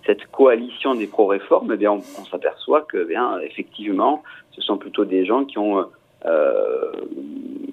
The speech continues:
une, qui défendent à la fois, euh,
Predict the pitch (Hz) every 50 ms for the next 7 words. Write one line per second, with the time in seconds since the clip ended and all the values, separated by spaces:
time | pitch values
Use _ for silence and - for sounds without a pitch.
0 | - 85 104 107 107 101 98 92 90 87 80 82 - - - - - - - -
1 | - _ _ _ _ - - _ - - 113 104 135 139 139 - - 147 139 127
2 | 107 98 95 104 104 - - - 120 117 110 98 82 65 78 85 85